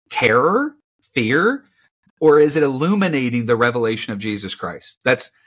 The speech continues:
I just finished writing a, a, a book on Revelation the other day, and the, the whole first chapter, literally, I just say, we at some point have to take the first five words of the book of Revelation seriously.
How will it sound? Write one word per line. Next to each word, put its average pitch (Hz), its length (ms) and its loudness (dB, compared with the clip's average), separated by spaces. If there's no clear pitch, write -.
I 127 80 -4
just 147 220 -2
finished 143 260 -4
writing 131 320 0
a, 113 260 -6
a, 113 140 -4
a 117 140 -6
book 123 200 0
on 120 100 -4
Revelation 113 500 0
the 110 60 -2
other 110 120 2
day, 113 220 4
and 101 120 -4
the, 110 60 -4
the 110 140 0
whole 151 260 2
first 135 360 -2
chapter, 92 580 -6
literally, 127 640 -2
I 117 160 0
just 117 280 -8
say, 95 360 -6
we 156 160 2
at 151 200 -2
some 254 220 -2
point 226 280 -4
have 165 240 -4
to 147 80 0
take - 240 -4
the 135 60 -4
first 139 320 0
five 131 240 2
words 120 320 0
of 120 60 0
the 104 80 -6
book 113 140 2
of 107 80 -2
Revelation 104 520 -2
seriously. 92 540 -4